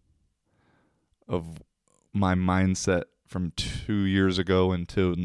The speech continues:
until now are interesting to look at. 'Cause that last time I was in Finland, I had it built up of,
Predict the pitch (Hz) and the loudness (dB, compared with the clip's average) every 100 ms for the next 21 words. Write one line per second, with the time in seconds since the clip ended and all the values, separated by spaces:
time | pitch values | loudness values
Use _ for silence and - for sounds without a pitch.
0 | - - 92 - 92 90 92 90 90 101 | -6 -4 -4 -2 0 0 0 0 -2 -6
1 | - _ _ _ _ _ _ _ _ _ | -10 _ _ _ _ _ _ _ _ _
2 | _ _ _ _ _ _ _ _ _ _ | _ _ _ _ _ _ _ _ _ _
3 | - 90 87 123 127 147 - 139 120 101 | -4 0 0 2 0 0 -2 -2 -2 -2
4 | 92 82 85 - _ _ - - - - | -4 -6 -12 -14 _ _ -20 -20 -20 -8
5 | 98 98 92 107 104 - 110 104 98 101 | -2 0 0 0 0 0 -2 0 0 -2
6 | 92 - 101 98 101 98 101 - _ _ | -4 -2 -2 -2 -2 -4 -6 -12 _ _
7 | _ _ - 139 92 - - 92 - 98 | _ _ -10 -4 -2 -2 0 0 0 0
8 | 85 82 78 | 0 -4 -6